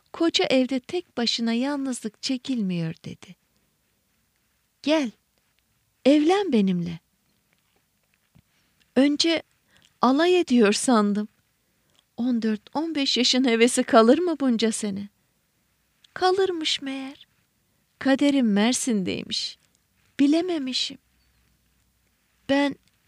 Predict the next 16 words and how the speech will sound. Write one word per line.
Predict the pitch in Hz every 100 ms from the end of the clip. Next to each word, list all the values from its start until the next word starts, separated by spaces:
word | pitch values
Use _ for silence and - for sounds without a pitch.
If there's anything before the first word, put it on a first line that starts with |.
| _ _ _ -
iyi | 285 302
bir | 294
kadın | - 302 285 294 277 - _
değilimdir | 240 294 330 311 269 226
aslında. | 214 196 - - 196 185 180 - _ _ _ _ _ _
Bilirim, | 302 311 349 294 208 - _ _ -
kalbim | 285 294 294 311
kötüdür. | 285 320 302 339 277 214 - _ _ _ _ _ _ -
Ama | 302 320 320 - -
o | 339 -
anda | 320 311 320
birdenbire | 339 370 403 392 370 359 -
iyi | 330 480 539
bir |
kadın | 523 415 359 277
oldum. | 240 202 190